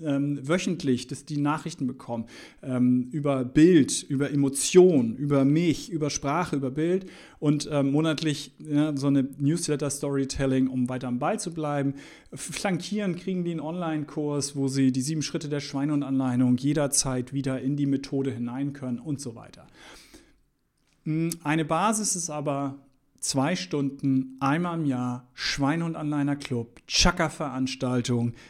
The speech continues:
die ganze Firma vor Ort. Und da ich die Kunden gut kenne, kann ich denen das erzählen, kann ich das auch so sagen. Aber mein Innerstes sagt mir dann manchmal,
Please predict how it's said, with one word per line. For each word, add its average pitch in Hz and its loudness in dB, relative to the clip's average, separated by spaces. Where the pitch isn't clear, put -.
die 127 2
ganze 139 2
Firma 120 -4
vor - -14
Ort. - -20
Und 151 0
da 165 4
ich 196 -2
die 190 -4
Kunden 240 6
gut 196 -4
kenne, 120 2
kann 160 -6
ich 185 -4
denen 175 -4
das 170 -6
erzählen, 190 0
kann 175 -6
ich 180 -6
das 165 -8
auch 151 -8
so - -8
sagen. 117 -8
Aber 190 -2
mein 151 -2
Innerstes 190 -2
sagt 175 -6
mir 165 -4
dann 156 -4
manchmal, 147 -2